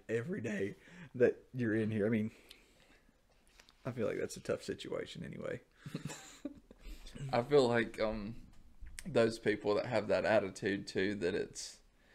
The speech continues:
Speaker 2: "I'm just overall better than you, and it doesn't matter if I'm, if you're doing a hundred, I'm doing a hundred and one."
Speaker 1: Oh, God.
Speaker 2: I think that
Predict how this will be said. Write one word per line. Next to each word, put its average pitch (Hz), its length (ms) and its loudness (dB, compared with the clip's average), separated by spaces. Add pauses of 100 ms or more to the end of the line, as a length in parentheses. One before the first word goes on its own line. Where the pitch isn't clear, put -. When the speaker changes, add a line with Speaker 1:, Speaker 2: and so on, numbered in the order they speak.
(220)
Speaker 2:
"I'm 135 220 4
just 123 300 -4
overall 113 500 6
better 104 360 6
than 101 240 0
you, 107 280 -2 (340)
and 95 220 0
it 127 160 2
doesn't 117 360 4
matter 110 380 4
if - 180 0
I'm, 113 520 2 (100)
if 107 260 0
you're 139 180 10
doing 120 280 4
a 92 60 0
hundred, 113 500 2
I'm 117 200 4
doing 107 220 2
a 104 60 0
hundred 113 380 0
and 107 140 -4
one." 107 760 0
Speaker 1:
Oh, - 40 -12 (200)
God. 57 200 -10 (100)
Speaker 2:
I 131 60 6
think 131 540 -2
that 120 440 6